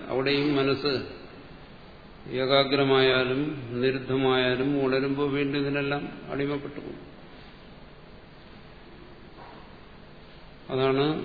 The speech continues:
ആ മനസ്സ് മോഹ തമോഗ്രസ്തം. മോഹത്തമസ്സിന്, അവിവേകരൂപത്തിലുള്ള ആ തമസ്സിന് അത് മനസ്സ് പൂർണ്ണമായും അധീനമായി പോകുന്നു.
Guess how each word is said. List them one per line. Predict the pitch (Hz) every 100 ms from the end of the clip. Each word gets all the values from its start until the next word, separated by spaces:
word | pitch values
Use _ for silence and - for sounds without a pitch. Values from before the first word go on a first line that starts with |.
| - - -
ആ | 127 127
മനസ്സ് | 131 131 - 143 135
മോഹ | 139 131 139 143 - -
തമോഗ്രസ്തം. | 123 131 139 127 123 117 - - 131 - - - - - -
മോഹത്തമസ്സിന്, | 127 123 127 127 131 127 135 131 101 - - - - - - - - - - - - - - - - - -
അവിവേകരൂപത്തിലുള്ള | 127 127 139 139 131 131 131 135 123
ആ | 123 123
തമസ്സിന് | 127 131 131 135 123 104 87 - - - - - - - - 123
അത് | 127 127 147 139
മനസ്സ് | 127 127 127
പൂർണ്ണമായും | 131 135 135 131 127 135 -
അധീനമായി | 131 120 143 131 123 120 123
പോകുന്നു. | 95 92 -